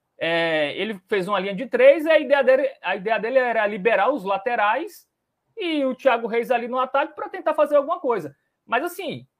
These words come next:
nem o, nem o Lucas Mendes, nem o Léo Kovic são laterais que apoiam, né? Você vai depender de, deles pra conseguir atacar? Não dá, cara. Então, o Diá claramente não, não sabia as características dos jogadores que tinha,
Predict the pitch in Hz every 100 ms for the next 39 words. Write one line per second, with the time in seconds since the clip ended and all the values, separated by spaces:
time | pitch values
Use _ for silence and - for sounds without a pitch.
0 | _ 180 262 403 392 302 233 185 220 370
1 | 311 302 226 180 196 175 196 196 185 170
2 | 170 180 180 160 165 302 440 - 403 392
3 | 349 285 190 156 - 208 - 254 202 240
4 | - 453 480 349 233 208 127 - _ _
5 | _ _ 165 202 143 156 185 185 190 170
6 | 175 139 135 151 143 160 269 254 - 165
7 | 175 - 156 151 139 131 180 269 139 _
8 | _ _ _ _ 165 233 226 202 - 139
9 | 117 - _ _ _ 143 139 156 208 277
10 | 285 240 175 202 226 269 _ _ _ _
11 | 214 233 277 240 254 285 277 277 285 302
12 | 330 269 175 247 302 302 285 254 214 185
13 | 151 135 - - 180 - 233 233 - 208
14 | 233 285 208 247 247 240 233 320 320 254
15 | 285